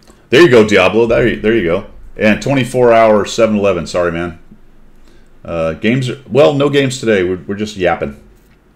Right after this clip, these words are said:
Should I buy the Skoda T fifty? We just talked about that. Um, all right.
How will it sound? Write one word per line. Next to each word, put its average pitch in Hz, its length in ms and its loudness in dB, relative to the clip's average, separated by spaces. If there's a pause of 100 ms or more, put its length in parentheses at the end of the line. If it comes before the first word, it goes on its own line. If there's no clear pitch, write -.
(280)
Should - 240 0
I 139 120 4
buy 120 200 4
the 107 100 0
Skoda 104 440 -4
T 104 140 -8
fifty? 98 220 -12
We 95 80 -10
just 165 220 -10
talked - 240 -8
about 78 260 -6
that. 73 300 -8
Um, 92 300 -4 (480)
all 107 80 -2
right. 95 260 0